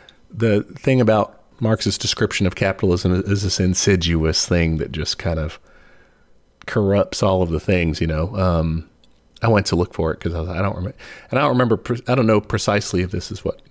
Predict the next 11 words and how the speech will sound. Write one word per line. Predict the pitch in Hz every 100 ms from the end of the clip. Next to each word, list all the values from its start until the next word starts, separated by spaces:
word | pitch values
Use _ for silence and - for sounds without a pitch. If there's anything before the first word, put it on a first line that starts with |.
| _
Richard | 107 98 98 82
is | -
referring | 85 95 85 82
to, | - 90 - _ - - - _
uh, | 85 87
but | 90
there's | 90
a | 92
part | - 123
in | 85
Capital | - 123 120 -